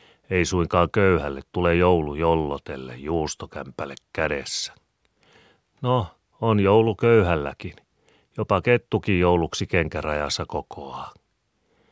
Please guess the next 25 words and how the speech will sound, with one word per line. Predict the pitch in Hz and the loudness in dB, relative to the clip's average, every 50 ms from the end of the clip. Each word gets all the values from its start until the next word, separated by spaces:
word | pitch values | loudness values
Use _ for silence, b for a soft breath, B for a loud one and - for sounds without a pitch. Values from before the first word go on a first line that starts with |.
| _ _ _ _ _ _ _ - - | _ _ _ _ _ _ _ -18 -14
Pelkään | 78 69 71 69 - 73 73 69 67 | -12 -12 -12 -12 -10 -10 -10 -10 -10
minä | 69 73 76 78 76 76 76 | -10 -8 -6 -4 -2 -2 0
vain, | 82 82 82 80 76 | 2 2 2 2 0
ettei | 78 71 - _ - - 78 80 | -2 -6 -8 _ -4 -4 -2 -2
linnansuutari | 85 82 80 78 78 76 73 - - 78 69 69 - 80 73 73 71 | -2 -2 -2 -2 -4 -4 -4 -4 -6 -8 -10 -10 -10 -10 -10 -10 -8
tänä | - 87 80 80 80 76 | -6 -4 -2 0 0 0
iltana | 76 73 69 69 - 76 71 73 73 | -2 -2 -6 -8 -10 -10 -10 -8 -8
sianpäätä | - - 92 87 80 78 73 69 - - 71 - - - | -6 -4 -2 0 0 0 -2 -4 -6 -8 -8 -8 -10 -10
padassaan | - - 78 76 80 76 69 - - - - 69 67 - - | -6 -4 -2 0 0 -2 -2 -4 -6 -8 -8 -10 -12 -12 -8
paista. | - 78 73 73 69 - - - - - - _ _ _ b b b b b b b b b b b b _ _ _ | -6 -4 -4 -4 -4 -6 -8 -10 -14 -20 -20 _ _ _ b b b b b b b b b b b b _ _ _
Vaikka | - 76 - - 78 | -18 -16 -14 -14 -12
kyllä | - 87 82 80 80 | -8 -4 -2 0 0
hän | 80 85 82 | 2 2 2
minulle | 87 90 92 92 87 85 82 - | 2 2 2 2 2 2 0 0
kerran | - 98 92 87 82 82 82 - | 0 0 2 2 2 2 0 0
kehui, | - - 92 87 80 90 85 76 69 | -2 -2 0 0 0 0 -2 -2 -4
että | 67 - - _ - - - - _ b b b b b | -6 -8 -12 _ -12 -12 -12 -14 _ b b b b b
hänellä | b - 85 82 82 85 80 73 67 67 | b -10 -6 -4 -2 0 0 0 -2 -4
on | 69 69 76 | -4 -4 -2
joulu | 82 90 92 90 82 80 76 76 | 2 2 4 4 2 2 0 -2
joka | 80 85 92 90 - 95 82 71 - | 0 0 0 0 2 0 0 0 0
päivä. | - 80 76 76 73 69 65 65 65 - - - - _ _ _ _ _ _ _ _ _ _ _ _ _ _ _ _ - | -2 -2 0 0 0 -2 -4 -8 -12 -16 -18 -20 -20 _ _ _ _ _ _ _ _ _ _ _ _ _ _ _ _ -4
Ja | 110 101 | -2 -2
minulle | 113 123 123 123 113 107 101 | 0 0 0 2 2 2 2
sanoi, | - - - 92 85 82 82 78 78 | 0 0 -2 -2 -2 0 0 -2 -2